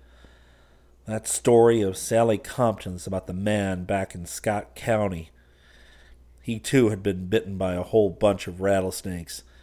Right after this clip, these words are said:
And what had happened to him? The poison had rotted the flesh and swelled the whole corpse, and in the end the bloated thing had burst horribly. Burst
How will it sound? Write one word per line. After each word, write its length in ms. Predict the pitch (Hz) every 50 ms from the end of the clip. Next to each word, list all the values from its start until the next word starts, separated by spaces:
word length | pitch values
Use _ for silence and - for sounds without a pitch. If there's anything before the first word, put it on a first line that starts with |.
| - - - - - - - - - -
And 160 | - 92 95
what 100 | 110 117
had 100 | 120 110
happened 320 | 110 123 120 120 - 101 85
to 80 | 85
him? 480 | 85 - - 123 127 117 95 85 82 - - - - - - _ - - - - - - - - - - - - - -
The 80 | -
poison 420 | - - - 120 120 123 117 120 110
had 140 | 107 95 98
rotted 400 | 98 104 104 110 117 117 107 92
the 80 | 92
flesh 560 | 80 - - - 110 110 110 113 113 - -
and 140 | 95 90 90
swelled 480 | - - - - 104 107 113 117 113 113
the 80 | 95
whole 320 | 90 - 113 107 104 - -
corpse, 520 | - - - 120 117 120 120 - - - - - - - - - - - -
and 140 | - 98 107
in 80 | 117 120
the 180 | 117 113 117
end 220 | 120 123 131 135 131
the 80 | 117
bloated 500 | 92 92 104 104 113 123 127 117 101 90
thing 280 | - - - 117 117 117
had 240 | 107 87 85 92 -
burst 320 | 113 113 120 120 - -
horribly. 580 | - - 127 120 113 104 95 90 90 85 85 87 - _ _ _ _ _ _ _ _ - - - - - - - - -
Burst 300 | - 113 113 110 -